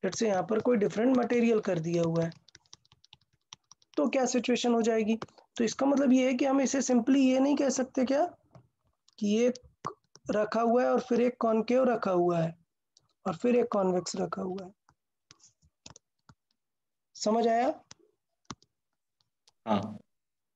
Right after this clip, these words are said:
Speaker 1: तो इस तरीके से f equivalent भी निकाल सकते हैं ना। तो हमें, हमें side क्या करना है, power।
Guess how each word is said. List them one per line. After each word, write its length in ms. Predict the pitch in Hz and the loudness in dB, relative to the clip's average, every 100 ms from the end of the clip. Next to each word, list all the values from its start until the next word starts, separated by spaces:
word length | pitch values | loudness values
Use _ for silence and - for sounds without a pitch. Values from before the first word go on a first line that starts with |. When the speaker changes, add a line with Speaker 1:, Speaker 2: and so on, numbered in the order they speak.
| _ - | _ -10
Speaker 1:
तो 60 | - | -4
इस 220 | 214 - | -4 -4
तरीके 320 | 226 240 240 | -2 0 0
से 140 | 240 254 | 0 0
f 120 | 214 | 0
equivalent 420 | 226 233 220 214 196 | -2 -2 0 2 0
भी 100 | 196 | 0
निकाल 320 | 190 185 175 | -2 -2 -4
सकते 320 | 175 165 214 | -4 -6 -2
हैं 60 | 285 | 0
ना। 140 | 311 - - _ _ - _ _ _ _ _ _ - | -2 -6 -20 _ _ -20 _ _ _ _ _ _ -4
तो 60 | |
हमें, 240 | 170 202 233 | 0 0 2
हमें 140 | 247 | 0
side 280 | 240 240 226 | 0 -2 -2
क्या 140 | 247 | -2
करना 200 | 240 240 | 0 0
है, 100 | 277 | 0
power। 360 | 262 202 170 | 0 0 0